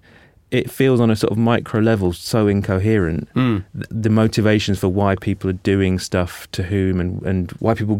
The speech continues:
Speaker 1: go to certain places, why people make certain choices, and none of it really sort of
Speaker 2: Right.
Speaker 1: scanned for me. Sorry,
Speaker 2: I
Speaker 1: um,
Speaker 2: w-, I must admit, watching it, I was wondering why I cared so little about the outcome. There are certain scenes that, if you saw the pictures, you think, "Well, that could be quite spooky."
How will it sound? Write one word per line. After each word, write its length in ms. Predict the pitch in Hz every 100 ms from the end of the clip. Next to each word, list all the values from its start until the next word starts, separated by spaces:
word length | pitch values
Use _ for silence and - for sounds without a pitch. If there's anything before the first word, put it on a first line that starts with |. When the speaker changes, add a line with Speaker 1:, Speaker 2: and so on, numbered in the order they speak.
| 98
Speaker 1:
go 220 | 107 104
to 140 | 101
certain 360 | 98 101 95 98
places, 880 | - 104 98 - - 92 95 90 -
why 160 | 104 101
people 220 | 92 98 - -
make 280 | 101 98
certain 260 | - 107 98
choices, 880 | - - 98 98 - 98 95 92 95
and 280 | 92 87 - - - - -
none 240 | 131 139
of 120 | 160 143
it 80 | 110
really 320 | 127 123 117
sort 220 | - -
of 180 | 110 107
Speaker 2:
Right. 140 | 131
Speaker 1:
scanned 300 | 131 127 117
for 100 | -
me. 200 | 87 90
Sorry, 340 | 90 95 92 90
Speaker 2:
I 80 | 233
Speaker 1:
um, 80 |
Speaker 2:
w-, 140 | 101 98 -
I 60 | 175
must 200 | 220 -
admit, 140 | 220 147
watching 340 | 208 185 175
it, 100 | 135
I 80 | 120
was 140 | 123
wondering 420 | 123 147 131 127
why 280 | 117 131 120
I 140 | - 117
cared 300 | - 117 113
so 160 | 120
little 300 | 113 120 110
about 240 | 92 92 -
the 120 | 101
outcome. 520 | 113 80 - 80 - _ _ - -
There 100 | 180
are 40 |
certain 300 | - 233 143
scenes 400 | 143 185 165 117
that, 180 | 117 - _ - - -
if 140 | -
you 40 |
saw 280 | 127 - 170
the 80 | 127
pictures, 400 | 160 - 113 104
you 60 | 113
think, 140 | 117
"Well, 60 | 117
that 160 | 139
could 140 | - 120
be 80 |
quite 240 | 98 95 73
spooky." 440 | - 110 98 90